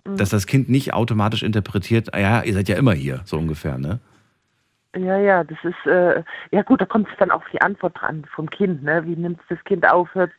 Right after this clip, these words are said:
Speaker 1: dir nur zu oder
Speaker 2: Hm.
Speaker 1: lässt sich auf den Dialog ein? Das kann man ja jetzt nicht,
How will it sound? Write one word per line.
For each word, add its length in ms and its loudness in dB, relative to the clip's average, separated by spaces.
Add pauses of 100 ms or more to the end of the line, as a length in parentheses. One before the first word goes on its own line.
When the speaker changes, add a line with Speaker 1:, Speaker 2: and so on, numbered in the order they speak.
Speaker 1:
dir 80 2
nur 180 -4
zu 180 -6
oder 440 2 (160)
Speaker 2:
Hm. 160 -4 (180)
Speaker 1:
lässt 260 -2
sich 140 -4
auf 120 -2
den 100 -10
Dialog 480 2
ein? 240 0
Das 160 -10
kann 180 -6
man 100 -4
ja 240 -4
jetzt 240 -10
nicht, 140 -16